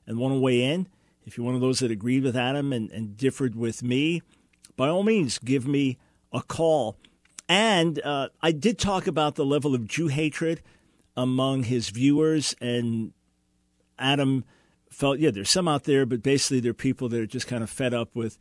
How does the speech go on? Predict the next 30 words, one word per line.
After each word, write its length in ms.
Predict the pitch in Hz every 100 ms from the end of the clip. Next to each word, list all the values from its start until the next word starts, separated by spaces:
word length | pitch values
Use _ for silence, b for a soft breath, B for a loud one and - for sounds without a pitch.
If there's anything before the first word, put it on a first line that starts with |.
| b b _
wrong 160 | 120 127
things 320 | 135 120 113
Jews 320 | 127 123 110
do. 120 | 139
I, 100 | 135 151 -
I 60 |
just 240 | 247 - 285
wanna 240 | 254 180 b b
give 160 | - 151
you 60 | 143
a 20 |
sampling 640 | - 180 185 143 113 107 b b b
of 120 | 120
some 180 | - 135
of 60 | 123
the 80 |
comments 640 | - - 180 202 170 135 -
that 240 | 135 123
came 340 | - 147 135 135
in 540 | 160 135 110 110 - _ _ -
in 160 | 139 127
response 600 | 120 - 139 135 123 -
to 180 | 131 -
our 240 | 127 120
dialogue. 400 | 107 120 117 104
Again, 240 | 110 127 123
eight 200 | 160 -
six 260 | 175 -
six, 300 | - 151 -
three 580 | - - 139 156 156 147